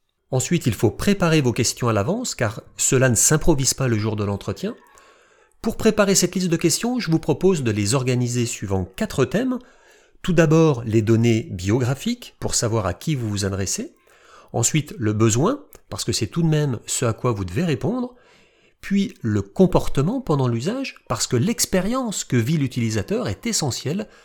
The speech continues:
pour sa satisfaction. Et enfin, le produit, pour comprendre quelles sont les limites de l'offre actuelle et les opportunités d'évolution. En suivant ces quatre thèmes,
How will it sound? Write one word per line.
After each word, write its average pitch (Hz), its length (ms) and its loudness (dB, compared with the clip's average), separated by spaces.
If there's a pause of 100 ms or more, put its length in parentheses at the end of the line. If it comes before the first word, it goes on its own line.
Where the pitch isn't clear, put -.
(140)
pour - 140 -10
sa 107 140 -4
satisfaction. 107 720 -8 (600)
Et 117 80 0
enfin, 117 240 0
le 156 160 4
produit, 120 440 0 (300)
pour - 180 -6
comprendre 202 560 0
quelles 120 200 0
sont - 200 -2
les 107 140 2
limites 185 560 2
de 107 100 -2
l'offre 101 300 -4
actuelle 190 440 -6 (360)
et 247 100 -2
les 180 220 2
opportunités 107 640 -4
d'évolution. 117 640 -6 (640)
En 208 80 -2
suivant 190 520 0
ces - 200 -2
quatre 127 300 -2
thèmes, 247 360 -4